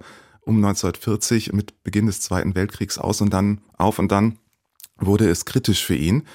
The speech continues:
Dann, äh, musste er erstmal von Erspartem leben. Und er hatte aber auch immer schon gute Kontakte zur ufa, also zu dieser, äh, Filmindustrie. Er hatte viele Freunde dort, seine, äh, seine, er hatte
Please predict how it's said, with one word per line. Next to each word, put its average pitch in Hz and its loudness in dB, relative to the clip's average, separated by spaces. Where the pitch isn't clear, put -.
Dann, 95 2
äh, 92 -2
musste 107 -2
er 92 2
erstmal 101 -4
von 107 -4
Erspartem 90 -2
leben. 131 -2
Und 120 2
er 95 0
hatte 123 -2
aber 135 -2
auch 104 -4
immer 113 -2
schon 131 -6
gute 135 -4
Kontakte 110 -6
zur - 0
ufa, 78 -2
also 87 -4
zu 101 -2
dieser, 87 0
äh, 90 4
Filmindustrie. 113 2
Er 92 2
hatte 98 -4
viele 104 -4
Freunde 123 -2
dort, 110 -2
seine, 92 -2
äh, 87 -2
seine, 78 -2
er - -20
hatte - -18